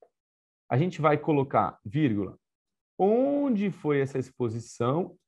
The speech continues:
Na sequência, a gente vai descrever um pouco sobre, sobre o que, que aconteceu aqui, tá vendo? Aqui do lado direito, a gente vai falar,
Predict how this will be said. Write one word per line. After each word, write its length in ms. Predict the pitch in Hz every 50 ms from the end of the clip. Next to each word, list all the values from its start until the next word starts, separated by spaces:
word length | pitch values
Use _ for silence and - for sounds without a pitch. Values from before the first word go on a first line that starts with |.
| _ _ _ _ _ _ _ _ _ - -
Na 220 | 135 165 202 226
sequência, 440 | 220 - 202 180 - 208 208 185 208
a 40 | 202
gente 100 | 202 175
vai 120 | 190 185
descrever 840 | 165 147 180 214 254 240 240 - - 240 220 196 151 160 180 196 196
um 80 | 202 180
pouco 300 | - 180 185 185 185 -
sobre, 400 | - 196 185 165 170 185 170 - _ _ _ _ _
sobre 320 | - - 175 175 160 175
o 40 | 180
que, 140 | 180 - 226
que 100 | - 233
aconteceu 600 | 220 - 214 196 - 202 196 196 - - 185 190
aqui, 320 | 196 190 - - 135 113
tá 140 | 104 - 101
vendo? 340 | 101 143 151 135 107 95 - _ _ _ _ _ _ _ -
Aqui 280 | - 113 - - 208 202
do 100 | 165 160
lado 200 | 151 143 143 127
direito, 460 | 113 131 131 151 185 208 185 - 147
a 20 |
gente 240 | 127 147 151 147 147
vai 120 | 151 156
falar, 260 | 151 - 160 175 202